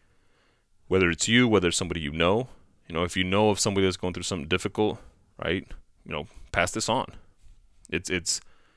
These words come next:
it's all positive. So again, Jess, we're proud of you, and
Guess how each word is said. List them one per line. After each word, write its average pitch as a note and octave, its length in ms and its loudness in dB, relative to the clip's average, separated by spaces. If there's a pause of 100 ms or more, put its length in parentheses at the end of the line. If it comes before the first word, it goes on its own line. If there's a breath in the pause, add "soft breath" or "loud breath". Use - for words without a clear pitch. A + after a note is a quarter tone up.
(160 soft breath)
it's - 260 -2 (180)
all G2+ 160 2
positive. E2+ 500 0 (880)
So F2+ 440 2
again, F#2+ 240 2
Jess, F#2+ 240 4
we're D2+ 80 -6
proud G2 260 4
of F#2+ 100 -2
you, G2 220 0 (480)
and E2 440 0